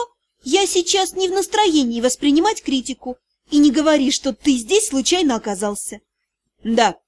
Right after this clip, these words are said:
не случайно. Узнал, что вы с Тали идёте навестить Лессу, и решил присоединиться. Но, кажется, самое интересное я пропустил», ответил мужчина, поднимая меня с земли.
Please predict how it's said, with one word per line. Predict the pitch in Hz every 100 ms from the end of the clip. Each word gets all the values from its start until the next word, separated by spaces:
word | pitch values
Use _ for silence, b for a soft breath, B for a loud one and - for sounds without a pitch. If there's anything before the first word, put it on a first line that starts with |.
| _
не | 247 269
случайно. | - 269 - 220 170 180 170 _ _ _
Узнал, | 285 247 269 277 247
что | - 269
вы | 240 247
с | -
Тали | 240 214 190
идёте | 233 220 254 233
навестить | 220 233 - 262 226
Лессу, | 262 359 - 220 208 _ _ -
и | 269
решил | 285 - 370
присоединиться. | 269 226 - 190 196 202 226 - 208 - _ _ _
Но, | 269 294 269
кажется, | 294 269 277 - 302
самое | - 262 226 220
интересное | 208 226 381 - 330 320
я | 214 277
пропустил», | 269 247 220 - - 175 165 _ _ _ _
ответил | 247 247 277 254 269
мужчина, | 269 277 - 392 269 - _ _
поднимая | 269 233 262 247 240 220
меня | 220 294 330
с |
земли. | 302 277 208 202